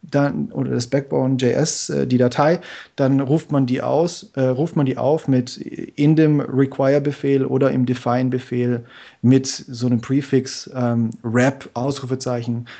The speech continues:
Backbone und dann, äh, ja, ist das, ist das alles so abgefrühstückt irgendwie und funktioniert einfach. Und, äh, das finde ich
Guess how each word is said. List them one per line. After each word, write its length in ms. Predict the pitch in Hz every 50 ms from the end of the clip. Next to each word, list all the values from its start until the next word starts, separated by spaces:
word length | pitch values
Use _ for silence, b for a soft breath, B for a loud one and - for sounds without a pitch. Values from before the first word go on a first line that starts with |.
| B B B
Backbone 560 | - 117 117 117 - - 120 117 120 117 117 120
und 240 | 127 120 113 117
dann, 360 | 117 110 107 110 110 110 113 110
äh, 260 | - 110 95 87 - - - _ _ _ _ _ -
ja, 200 | - - - - _ _ _ -
ist 180 | 131 123 -
das, 160 | 123 117 117 -
ist 300 | - - - 127 120 123
das 120 | 120 117
alles 320 | - 120 110 113 110 110
so 160 | - 120 117 -
abgefrühstückt 1200 | - - - - 123 117 110 104 107 _ _ _ _ - - - 123 113 - - 127 117 - -
irgendwie 420 | 135 117 110 113 107 107 107 120
und 220 | 117 113 107 -
funktioniert 560 | - 120 117 117 - 117 113 110 110 107 - -
einfach. 380 | 110 107 - - - - - B B B B B B B B B B B B B
Und, 480 | - 135 131 127 131 131 127 120 117 127
äh, 260 | 127 123 123 123 123
das 220 | 123 123 127 127 -
finde 200 | - 139 135 127
ich 200 | 135 - -